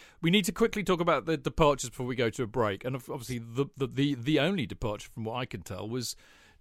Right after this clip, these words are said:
dear old J five to J two O, Clayton. Um, he gets a lot of stick from us. Some of it's deserved, a lot of it isn't. What's our kind of final word on the, the, uh, en-, uh,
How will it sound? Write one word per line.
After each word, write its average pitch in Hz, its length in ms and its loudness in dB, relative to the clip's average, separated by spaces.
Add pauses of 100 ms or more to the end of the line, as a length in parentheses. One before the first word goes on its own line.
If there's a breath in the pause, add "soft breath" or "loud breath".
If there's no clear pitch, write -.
(160)
dear 190 260 10
old 170 240 6
J 196 300 8
five 196 460 4
to - 100 -6
J 185 300 6
two 190 400 2
O, 139 480 6 (280 soft breath)
Clayton. 117 640 2
Um, 156 420 2 (840 loud breath)
he 240 120 2
gets 160 240 4
a 139 40 -4
lot 120 140 -2
of 104 60 -6
stick - 320 -2
from 127 160 -4
us. 120 420 -2
Some 160 220 2
of 120 100 0
it's 113 140 -4
deserved, 120 500 -2
a 123 60 0
lot 135 200 4
of 123 100 -4
it 117 100 -6
isn't. 123 520 -6 (380 soft breath)
What's 190 300 0
our 175 340 6
kind 165 240 -2
of 143 80 -2
final 160 400 0
word 143 300 6
on 143 220 0
the, 131 360 -2
the, 131 380 -4
uh, 123 240 -4 (180)
en-, 143 260 -2
uh, 131 140 -2